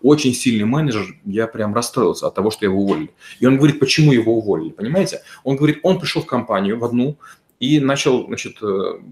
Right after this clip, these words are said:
делать некую работу. И ко всем приходил и говорил, "А вот мы делали так, а вот мы делали так". А ему все время говорили, "Да нет, ты уже забудь свой старый китель, что ты работал там в какой-то крупной компании. Теперь ты работаешь в компании международной, своим рынком не умничай и своим достижением не умничай. Ты говори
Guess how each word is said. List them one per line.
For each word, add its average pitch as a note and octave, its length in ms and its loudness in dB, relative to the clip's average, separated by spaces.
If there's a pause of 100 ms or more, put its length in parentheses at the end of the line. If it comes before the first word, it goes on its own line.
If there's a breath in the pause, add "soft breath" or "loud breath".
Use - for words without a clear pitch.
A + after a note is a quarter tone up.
(240)
делать A#2+ 300 0
некую B2+ 260 0
работу. A#2 400 -2 (160 soft breath)
И C#3 80 0
ко D3 120 0
всем C#3+ 260 -2
приходил C3+ 420 0
и B2 80 2
говорил, A2 320 -2 (100)
"А B2 80 -4
вот D3 180 -2
мы G3 160 4
делали C#3 360 0
так, - 300 -8
а A#2 80 -4
вот B2 160 -4
мы D#3+ 160 2
делали C3 320 0
так". E2+ 300 -8 (200 loud breath)
А G#2 100 -6
ему A#2 120 -4
все A2 160 -8
время A2 160 -2
говорили, F#2+ 260 -4
"Да B2 100 0
нет, D3 360 -2
ты C#3+ 80 0
уже D3 200 0
забудь D#3 360 2
свой D3+ 140 2
старый B2 340 0
китель, F#2 380 -4 (320 soft breath)
что - 120 -14
ты C3 120 0
работал A#2 420 0
там G#2+ 120 0
в G2+ 40 -8
какой-то G#2+ 220 -8
крупной A2 320 -2
компании. F2+ 460 -8
Теперь - 360 -2
ты D#3 60 -2
работаешь B2+ 220 -4
в - 100 -20
компании A2 180 -6
международной, C3 680 0 (240 loud breath)
своим D3+ 420 2
рынком D3+ 340 4
не C#3+ 100 2
умничай A#2 600 -2 (240 soft breath)
и - 60 -6
своим C#3 260 -6
достижением C#3 480 -4
не C#3+ 80 -2
умничай. G2+ 440 -8
Ты B2+ 80 -4
говори B2+ 460 -2